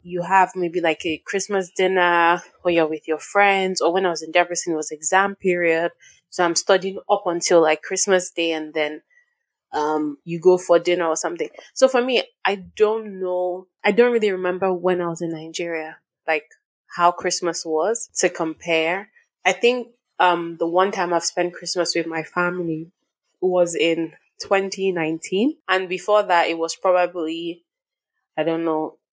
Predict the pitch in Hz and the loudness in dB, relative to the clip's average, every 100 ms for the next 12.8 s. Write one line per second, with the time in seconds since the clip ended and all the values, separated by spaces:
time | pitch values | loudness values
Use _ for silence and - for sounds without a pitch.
0 | _ _ - 170 170 - 165 - 170 180 | _ _ -6 -4 -4 -10 -10 -6 0 2
1 | 269 - _ _ _ _ _ _ _ _ | 0 -4 _ _ _ _ _ _ _ _
2 | _ _ 170 165 156 180 175 175 160 165 | _ _ 2 4 4 0 -4 -4 -8 -8
3 | - 175 165 170 196 202 - 214 285 277 | -4 -2 -2 0 0 0 0 0 2 0
4 | 220 196 170 160 165 175 - - 170 - | -2 -2 -4 -6 2 2 2 -4 -12 -12
5 | 160 156 - - 170 160 160 165 160 160 | -16 -18 -16 -6 -4 -4 -4 -2 -2 -2
6 | - - _ _ _ - 175 165 156 - | -12 -20 _ _ _ -8 -2 0 0 -2
7 | - 170 165 165 _ _ 196 208 202 247 | -2 0 0 -4 _ _ 0 2 2 0
8 | 175 165 180 - - 170 165 156 160 160 | 0 0 0 0 -2 -4 -4 -4 -2 2
9 | 175 180 175 151 147 - 180 165 147 143 | 2 2 0 -2 -6 0 4 4 2 0
10 | _ _ - 180 175 170 190 - - 160 | _ _ -4 0 2 4 4 4 -6 -8
11 | 151 151 - - 160 156 - _ - 180 | -6 -6 -8 -4 -4 -4 -8 _ -6 -4
12 | 185 190 175 - 208 - 151 | -2 -4 -4 -4 -2 -2 -2